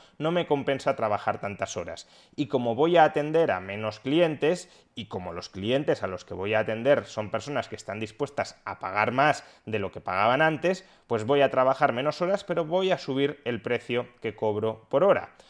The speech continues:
Bueno, pues si eso se entiende como una forma de trasladar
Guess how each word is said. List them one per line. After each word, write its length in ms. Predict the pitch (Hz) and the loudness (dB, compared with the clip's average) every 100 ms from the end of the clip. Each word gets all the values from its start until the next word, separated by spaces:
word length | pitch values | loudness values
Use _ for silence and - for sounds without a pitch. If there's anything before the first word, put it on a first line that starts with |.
| - | -18
Bueno, 240 | - 107 107 | -8 -4 -4
pues 160 | - | -6
si 440 | - - - - 104 | -8 -10 -8 -6 -2
eso 200 | 113 120 | -2 -4
se 140 | 110 | -4
entiende 480 | 110 107 170 147 95 | -6 0 0 0 -4
como 200 | - 90 | -6 -8
una 180 | 98 104 | -6 -2
forma 320 | 131 151 135 | -2 0 -2
de 120 | 101 | -4
trasladar 920 | 92 98 101 - 85 175 127 160 95 | -8 -4 -4 -4 -6 2 6 6 4